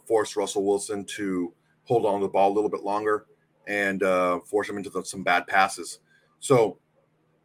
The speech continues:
looks like we did make some adjustments throughout the game, which is great. Those last few stops at the end, can't, I can't say enough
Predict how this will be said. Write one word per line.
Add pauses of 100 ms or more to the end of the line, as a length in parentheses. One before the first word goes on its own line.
(1600)
looks
like
we
did
make
some
adjustments
throughout
the
game,
which
is
great. (360)
Those
last
few
stops
at
the
end,
can't, (200)
I
can't
say
enough